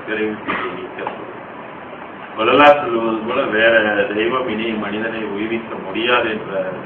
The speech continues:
சூழ்நிலையில அந்த காலம் எல்லாம் கடந்து போய்விட்டதுனால இன்னைக்கு நம்ம ஏதோ இறைவனுடைய அனுக்கிரகத்தால் செய்த புண்ணியத்தால் நம்ம இந்த மார்க்கத்தை வந்து நம்ம புரிஞ்சுக்கணும். இந்த மார்க்கத்துக்குரிய கடவுள் வந்து அருட்பெருஞ்சோதி.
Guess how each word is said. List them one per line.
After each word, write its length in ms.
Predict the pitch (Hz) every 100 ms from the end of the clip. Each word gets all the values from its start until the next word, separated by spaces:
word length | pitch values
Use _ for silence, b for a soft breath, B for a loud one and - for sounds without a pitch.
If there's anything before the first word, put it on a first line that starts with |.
| -
சூழ்நிலையில 560 | 110 107 95 - - - - - - - - -
அந்த 140 | 104
காலம் 480 | - - 143 147 123
எல்லாம் 260 | 117 - 110
கடந்து 320 | 110 110 - -
போய்விட்டதுனால 720 | 104 101 98 92 90 90 - - - - - - - - - -
இன்னைக்கு 300 | 107 104 104
நம்ம 220 | 98 98
ஏதோ 280 | 98 120 - - - - - - - - 101
இறைவனுடைய 500 | 107 113 113 107 101
அனுக்கிரகத்தால் 880 | 101 110 113 107 101 101 101 98 -
செய்த 240 | 107 107
புண்ணியத்தால் 680 | 107 - 107 117 113 113 117
நம்ம 240 | 98 107
இந்த 680 | 95 98 104 - 110 104 101 95 -
மார்க்கத்தை 600 | - - - 175 - 165
வந்து 200 | - -
நம்ம 180 | -
புரிஞ்சுக்கணும். 580 | - - - - - - - - - - - - - - -
இந்த 120 | 160
மார்க்கத்துக்குரிய 1000 | 143 147 190 165 160 - 147 113 110 104
கடவுள் 380 | 110 110 120 113
வந்து 520 | 107 101 98 98 95
அருட்பெருஞ்சோதி. 800 | 95 107 113 107 95 95 92 -